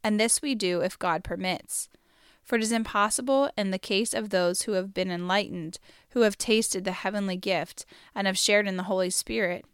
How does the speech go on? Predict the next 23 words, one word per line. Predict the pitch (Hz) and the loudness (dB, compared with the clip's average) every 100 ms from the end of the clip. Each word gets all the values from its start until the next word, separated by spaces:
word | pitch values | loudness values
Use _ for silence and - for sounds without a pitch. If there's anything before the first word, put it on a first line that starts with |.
| _ | _
and | - | 0
have | 202 196 | 0 0
tasted | - 220 - 196 | 2 2 0 -2
the | 190 | -4
goodness | 190 208 220 180 - | -2 -2 -2 -4 -4
of | 196 | -4
the | 196 | -2
Word | 185 190 185 | 0 0 0
of | 185 | -2
God | 180 180 175 185 | 0 0 0 -2
and | 185 | -6
the | 180 | -8
powers | - 208 214 214 226 - - | -4 0 2 2 0 -2 -6
of | 208 | -6
the | 196 - | -6 -2
age | 185 185 - | 0 0 -2
to | 196 | -6
come, | - 185 175 196 - - - - | -6 -6 -6 -8 -14 -20 -20 -8
and | 202 202 | -2 2
then | |
have | 190 190 | 2 2
fallen | - 190 180 | 4 4 4
away, | 180 185 208 185 196 | 0 0 0 0 -4